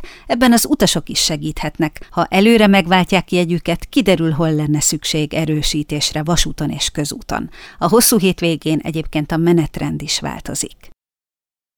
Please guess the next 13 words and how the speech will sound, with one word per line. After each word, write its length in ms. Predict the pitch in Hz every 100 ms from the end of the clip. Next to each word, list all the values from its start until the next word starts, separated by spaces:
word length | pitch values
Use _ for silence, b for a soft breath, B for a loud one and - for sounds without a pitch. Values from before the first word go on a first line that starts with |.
| -
Október 400 | 302 - 214 185
első 300 | 170 160 175
hétvégéjén 720 | 160 160 165 156 143 160 156 160
rendezik 520 | 165 160 156 160 -
a 60 |
tizennyolcadik 840 | 170 220 185 160 151 - 151 151 -
Nemzeti 420 | 165 151 147 156
Vágtát 440 | 147 143 - 147 -
Szilvásváradon. 1040 | 165 151 147 143 151 147 - - - 175 B
Előtte 360 | - 202 180 165
tizenegy 560 | - 220 196 165 156 -
elővágtát 920 | 170 165 151 156 139 - 147 - -
tartanak. 540 | 147 - - 101 -